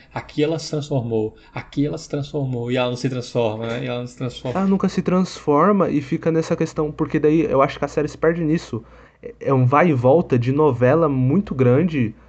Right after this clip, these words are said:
Speaker 2: e digno dos piores momentos de Game of Thrones também, tá?
Speaker 1: Assim, vamos falar, que todo mundo já deve ter falado, né? Sobre a, a Jinx, né? A Powder. Que ela é
Speaker 2: Aham.
Speaker 1: esse antro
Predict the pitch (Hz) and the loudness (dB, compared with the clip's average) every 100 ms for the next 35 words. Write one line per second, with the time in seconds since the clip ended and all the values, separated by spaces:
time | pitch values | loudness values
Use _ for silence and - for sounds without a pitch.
0 | - _ - 127 110 139 175 170 165 131 | -20 _ -10 -8 -2 -2 0 2 2 0
1 | 127 131 127 160 165 165 151 151 151 156 | -2 4 4 4 4 2 0 2 0 2
2 | 156 151 - 185 131 120 123 127 - - | 0 0 -4 -6 -2 -2 -4 -6 -8 -12
3 | - 143 165 180 170 147 135 - - - | -4 0 0 0 2 2 0 -4 -20 -20
4 | - 135 143 143 139 127 123 - 127 123 | -8 0 0 2 -2 -2 -4 -4 -2 0
5 | 139 147 139 - 131 120 117 117 113 - | 0 0 -6 -4 -6 -2 -4 -6 -12 -6
6 | 120 110 139 165 - 135 160 - 135 160 | -6 -2 -4 -4 -6 -4 -4 0 0 0
7 | 139 - _ _ _ _ _ _ - 135 | -2 -6 _ _ _ _ _ _ -4 -2
8 | 139 131 135 110 113 110 127 180 - _ | 0 -2 -4 0 0 0 -2 -6 -12 _
9 | _ _ _ _ _ 147 151 190 - 208 | _ _ _ _ _ 2 4 0 -2 0
10 | 240 | 0